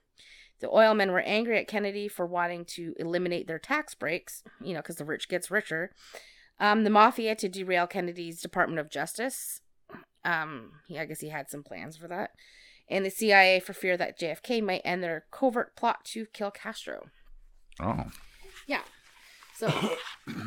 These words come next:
Speaker 1: I, I think, I, I definitely think that the assassination was a plot, a deeper plot for sure. Um, there was three,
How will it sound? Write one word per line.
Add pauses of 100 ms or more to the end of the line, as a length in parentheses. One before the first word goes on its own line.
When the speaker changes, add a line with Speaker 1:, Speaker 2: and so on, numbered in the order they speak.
(760)
Speaker 1:
I,
I
think, (1160)
I, (180)
I
definitely
think
that (100)
the (640)
assassination
was
a
plot, (160)
a
deeper
plot
for
sure. (560)
Um,
there
was
three,